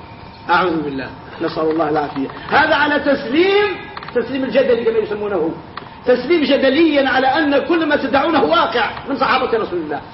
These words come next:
هم صحابة رسول الله. أول من يفوز بهذه الأشياء التي ذكرناها هم.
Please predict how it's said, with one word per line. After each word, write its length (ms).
هم 120
صحابة 320
رسول 380
الله. 240
أول 340
من 120
يفوز 460
بهذه 560
الأشياء 300
التي 240
ذكرناها 680
هم. 460